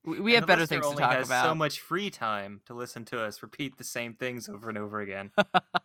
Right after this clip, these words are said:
Speaker 1: So fourth and finally, we have Larry Strauss, writer of three season two episodes and part one of this one. His quote from the T F Wiki site from this is great, though.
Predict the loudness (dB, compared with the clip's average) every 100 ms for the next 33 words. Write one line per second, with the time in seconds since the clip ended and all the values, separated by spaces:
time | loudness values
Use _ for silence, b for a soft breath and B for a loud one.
0 | _ _ B -12 -12 B B -10 -6 -6
1 | -6 -6 -4 -2 -4 -4 -4 -2 0 0
2 | 0 -4 B B -6 2 2 2 -2 -2
3 | 0 0 -2 -6 -8 2 2 2 -4 -16
4 | B _ -8 -4 -2 -2 -4 -6 -6 -4
5 | -4 -4 -4 -4 -4 -4 -2 -2 -4 -4
6 | -2 -2 -4 -10 -10 -6 -6 -4 -4 -4
7 | -4 -10 -6 -6 -6 -10 B B B -4
8 | -4 -2 -2 -2 -4 -6 -4 -4 -4 -4
9 | -4 -4 -2 -2 -2 -2 -2 -2 -6 -8
10 | -10 -14 -16 _ -12 -4 -2 -2 -6 -2
11 | 0 0 -6